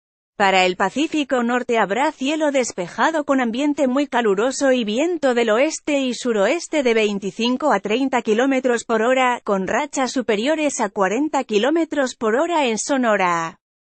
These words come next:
Ambiente muy caluroso y viento de dirección variable de quince a treinta kilómetros por hora, nublado por la tarde con tormentas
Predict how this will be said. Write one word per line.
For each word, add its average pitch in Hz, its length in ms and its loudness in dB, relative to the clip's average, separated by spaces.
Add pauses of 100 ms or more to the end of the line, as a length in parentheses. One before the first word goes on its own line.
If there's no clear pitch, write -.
(420)
Ambiente 247 600 2
muy 247 240 0
caluroso 240 640 0
y 247 140 2
viento 277 360 0
de 226 120 0
dirección 233 600 2
variable 233 480 2
de 208 120 -2
quince 311 420 -2
a 226 80 2
treinta 247 420 -2
kilómetros 247 640 0
por 233 180 -2
hora, 175 460 0
nublado 262 600 0
por 247 180 -2
la 190 140 0
tarde 302 440 -2
con 240 220 0
tormentas 233 540 0